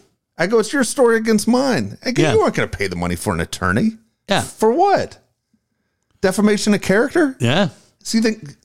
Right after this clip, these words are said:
Speaker 2: Sure.
Speaker 1: you know, I'm like,
Speaker 2: She might hire Go-Go.
Speaker 1: Yeah, I'm like, "Mom."
Speaker 2: John Gomez.
Speaker 1: Yeah, I'm like,
Speaker 2: You're
Speaker 1: "I'm,"
Speaker 2: going to court.
Speaker 1: I'm like, "I'm,"
Speaker 2: I know he's personal injury.
Speaker 1: Yeah, I'm like, "I'm fifty, Mom. S-,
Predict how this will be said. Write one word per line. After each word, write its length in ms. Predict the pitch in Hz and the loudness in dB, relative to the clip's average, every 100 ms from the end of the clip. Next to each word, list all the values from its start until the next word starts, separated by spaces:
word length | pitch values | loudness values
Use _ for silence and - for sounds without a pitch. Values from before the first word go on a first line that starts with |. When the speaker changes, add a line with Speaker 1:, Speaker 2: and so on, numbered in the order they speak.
| - | -20
Speaker 2:
Sure. 160 | - - | -6 -2
Speaker 1:
you 40 | |
know, 240 | 220 220 - | 0 -2 -4
I'm 80 | 269 | -2
like, 140 | 247 247 165 - 214 - _ _ | -2 -4 -16 -18 -18 -18 _ _
Speaker 2:
She 180 | - - | -8 -2
might 200 | 196 214 | 0 2
hire 420 | 151 165 175 151 - _ | 0 0 0 -2 -10 _
Go-Go. 440 | 175 226 226 90 - _ - | -2 0 0 -2 -6 _ -2
Speaker 1:
Yeah, 120 | 330 | 0
I'm 80 | 196 | 0
like, 100 | 202 | 0
"Mom." 160 | 240 | 0
Speaker 2:
John 200 | 139 156 | 2 0
Gomez. 420 | 180 214 240 - - | 0 0 0 -2 -2
Speaker 1:
Yeah, 100 | 180 | 0
I'm 80 | 165 | 0
like, 120 | 196 | 2
Speaker 2:
You're 80 | 214 | 2
Speaker 1:
"I'm," 100 | 175 | 0
Speaker 2:
going 100 | 120 | 0
to 40 | |
court. 260 | 175 247 - - | 0 -2 -6 -6
Speaker 1:
I'm 60 | |
like, 140 | 294 - | -2 0
"I'm," 60 | 147 | 0
Speaker 2:
I 40 | |
know 160 | 143 139 | 2 2
he's 180 | 143 - | 0 0
personal 440 | 170 160 - 151 | 0 0 2 2
injury. 360 | 190 190 139 160 _ | 2 2 0 0 _
Speaker 1:
Yeah, 80 | 440 | -2
I'm 60 | 233 | -2
like, 120 | 214 | 0
"I'm 100 | 175 | -4
fifty, 500 | - - 220 220 - - - | -2 0 0 0 -12 -14 -6
Mom. 260 | 127 151 147 | -2 -2 -4
S-, 240 | - - | -10 -8